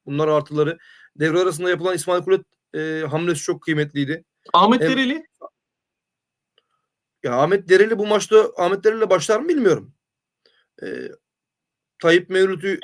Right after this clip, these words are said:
Speaker 1: hemen keseceğini düşünmüyorum hocanın. E,
Speaker 2: Evet.
Speaker 1: orta sahanın solunda İsmail Kulet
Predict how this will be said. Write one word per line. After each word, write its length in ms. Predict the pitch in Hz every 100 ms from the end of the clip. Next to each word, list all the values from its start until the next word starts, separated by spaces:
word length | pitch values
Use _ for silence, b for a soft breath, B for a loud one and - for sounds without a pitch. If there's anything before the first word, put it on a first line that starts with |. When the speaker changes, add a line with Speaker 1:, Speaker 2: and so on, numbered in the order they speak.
| -
Speaker 1:
hemen 260 | 170 185
keseceğini 380 | 170 175 147 202
düşünmüyorum 420 | 226 226 185 151
hocanın. 340 | 139 123 110 - _ _ _ _ _ _ _ _ _ _ _ _ _ -
E, 40 |
Speaker 2:
Evet. 120 | - 117 113
Speaker 1:
orta 220 | 110 156 165
sahanın 320 | 185 175 175 - _
solunda 480 | 175 175 185 185 175
İsmail 360 | 170 175 170
Kulet 280 | 151 170